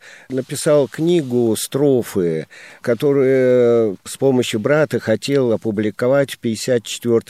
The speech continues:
году, в самом начале Крымской войны. И вот с каким предисловием, обращенным к государю. «Ныне, ныне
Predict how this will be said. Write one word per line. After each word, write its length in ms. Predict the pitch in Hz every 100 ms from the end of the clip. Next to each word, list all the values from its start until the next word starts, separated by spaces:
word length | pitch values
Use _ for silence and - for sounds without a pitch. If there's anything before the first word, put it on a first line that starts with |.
| 104 98
году, 440 | 110 110 151 147
в 60 | -
самом 420 | 139 143 131 120
начале 720 | 117 - 131 135 127 120 120 - - -
Крымской 640 | - 131 135 - - 117 113
войны. 760 | 101 120 123 113 101 80 73 - - -
И 80 | 101
вот 200 | 120 139
с 100 | -
каким 420 | - 107 127 123
предисловием, 1200 | 104 113 110 117 - 120 113 98 78 71 73 64 - _ - - -
обращенным 800 | 90 98 - 117 107 104 98 87
к 40 |
государю. 920 | 95 - 104 95 98 85 76 58 55 _ _ _ -
«Ныне, 840 | 104 143 156 139 101 76 65 64 _ _ _ _ -
ныне 760 | 101 104 165 180 160 113 85